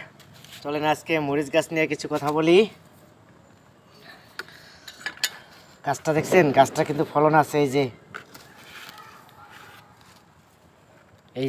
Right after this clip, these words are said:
যে আপনার লেয়াজালা।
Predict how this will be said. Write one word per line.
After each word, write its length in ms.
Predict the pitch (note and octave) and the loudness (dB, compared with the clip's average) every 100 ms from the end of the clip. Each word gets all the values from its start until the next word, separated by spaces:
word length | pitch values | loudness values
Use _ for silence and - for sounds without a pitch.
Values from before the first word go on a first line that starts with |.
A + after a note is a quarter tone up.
| A#2+ | -4
যে 120 | C3 A#2 - _ _ _ _ _ _ _ _ _ _ _ _ _ _ _ - - A#2 | -4 -6 -16 _ _ _ _ _ _ _ _ _ _ _ _ _ _ _ -20 -20 -10
আপনার 260 | A#2+ A#2+ G#2+ F2+ - - | -4 -4 -4 -12 -20 -2
লেয়াজালা। 520 | C3+ C#3 C3 C#3 C3 | 4 4 6 4 4